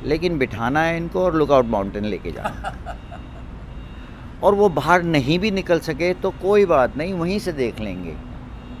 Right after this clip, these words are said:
Speaker 1: बस ये एक एक्सपीरियंस हमने दोहराना है इनके लिए, वो हम दोहरा पाए।
Speaker 2: हम्म।
Speaker 1: और अगले हफ्ते उनकी डेथ जब हुई और फिर हम बेरियल के लिए हम, मैं और मेरा असिस्टेंट दोनों गए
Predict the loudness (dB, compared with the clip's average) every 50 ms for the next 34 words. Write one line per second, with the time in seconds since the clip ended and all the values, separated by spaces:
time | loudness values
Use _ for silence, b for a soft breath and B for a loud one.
0 | -14 -14 -14 -14 -10 -2 -2 -2 0 0 2 4 4 4 4 2 0 -6 -8 -8
1 | -8 -4 -2 0 0 0 0 0 -2 -4 -4 -2 -2 -2 2 2 2 2 2 2
2 | 2 2 2 2 0 -2 -4 -4 -6 -8 -8 -10 -10 -10 -10 -10 -10 -10 -12 -12
3 | -12 -12 -12 -12 -12 -12 -12 -12 -12 -12 -12 -12 -12 -12 -12 -12 -10 -8 -6 -4
4 | 0 2 4 4 4 4 2 0 0 0 0 2 4 4 4 4 4 4 6 6
5 | 6 4 4 2 2 2 4 6 6 6 6 6 4 2 -2 -6 -8 -8 -8 -8
6 | -8 -8 -10 -10 -10 -10 -10 -10 -10 -12 -12 -12 -12 -10 -10 -10 -10 -10 -10 -10
7 | -6 0 4 4 6 4 4 0 0 0 2 2 4 4 4 4 4 2 0 -2
8 | 0 0 2 2 2 0 0 -2 -2 2 2 2 2 2 -2 -2 2 2 2 2
9 | 2 0 2 4 4 6 6 4 4 2 0 0 -2 -4 -4 -4 -2 2 4 6
10 | 6 4 2 0 0 0 0 2 0 0 2 2 2 4 4 4 4 4 2 2
11 | 0 0 0 2 2 2 2 2 2 0 0 2 2 2 0 0 -2 -2 0 2
12 | 4 6 6 6 4 4 4 2 2 2 2 0 0 -4 -6 -4 -2 -2 0 2
13 | 2 4 4 4 2 2 0